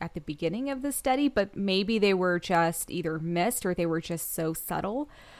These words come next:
and mild. And so as the study progressed, m-, they may have developed more,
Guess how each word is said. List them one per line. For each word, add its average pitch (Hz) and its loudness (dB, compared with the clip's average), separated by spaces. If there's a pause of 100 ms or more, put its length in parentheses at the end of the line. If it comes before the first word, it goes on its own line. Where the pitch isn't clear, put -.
(140)
and 180 2
mild. 170 -2 (380)
And 196 2
so 180 4
as 180 6
the 175 -8
study 165 0
progressed, 160 -4 (120)
m-, - -14
they 175 -4
may 160 -2
have 165 -8
developed - -8
more, 165 -6